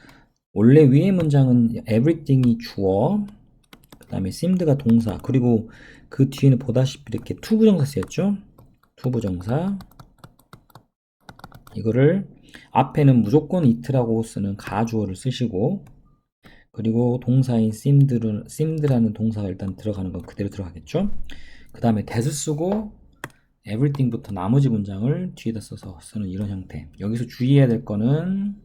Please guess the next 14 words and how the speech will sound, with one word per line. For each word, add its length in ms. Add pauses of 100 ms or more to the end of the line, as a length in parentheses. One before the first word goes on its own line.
(280)
무엇보다도 800
여기 200
이 220
was 480
부분이 280
되겠죠. 480 (1160)
자, 440 (580)
요렇게 220
바꿔 260
쓰는 300
거, 400
이거 280
좀 160
참고하시고, 640